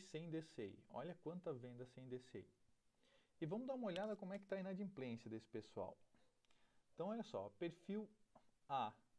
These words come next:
zero ponto quarenta e quatro, B, quatro ponto noventa e sete, C, dez ponto trinta e três, ou seja, ela vem numa crescente.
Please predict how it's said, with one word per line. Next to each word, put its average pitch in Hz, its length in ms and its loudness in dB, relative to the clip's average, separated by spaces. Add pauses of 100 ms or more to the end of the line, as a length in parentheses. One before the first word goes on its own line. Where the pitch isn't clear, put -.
(160)
zero 143 300 2
ponto 113 260 -4
quarenta 104 340 -2
e 98 40 -4
quatro, 160 640 0 (200)
B, 113 300 2 (140)
quatro 117 280 0
ponto 104 220 -8
noventa 98 340 -8
e 101 40 -10
sete, 151 520 -8 (680)
C, 110 160 2
dez 107 300 2
ponto 107 260 -6
trinta 120 280 -4
e 139 60 0
três, 151 240 -4 (140)
ou 220 100 6
seja, 123 300 2
ela 170 160 6
vem 170 280 0 (520)
numa 170 240 -2
crescente. 127 680 -2